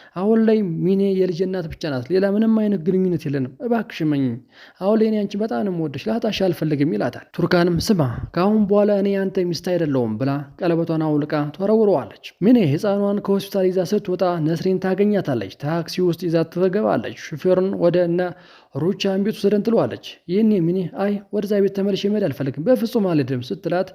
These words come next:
«እሺ» ብላ ወደ ቤቷ ይዛ ትሄዳለች። ቤቷ ይዛ ትሄደችም፣ ቤቷ ይዛ ከሄደች በኋላ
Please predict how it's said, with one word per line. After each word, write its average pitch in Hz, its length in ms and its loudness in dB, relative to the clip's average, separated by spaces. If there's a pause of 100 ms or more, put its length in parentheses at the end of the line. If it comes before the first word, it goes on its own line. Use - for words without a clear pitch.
(720)
«እሺ» 247 140 0 (600)
ብላ 160 220 2 (220)
ወደ 165 180 0
ቤቷ 185 240 2
ይዛ 196 260 2
ትሄዳለች። 202 480 -2 (120)
ቤቷ 160 260 -4
ይዛ 175 240 0
ትሄደችም፣ 180 540 -6 (580)
ቤቷ 160 300 -2
ይዛ 180 140 0 (100)
ከሄደች 175 360 -4
በኋላ 147 320 0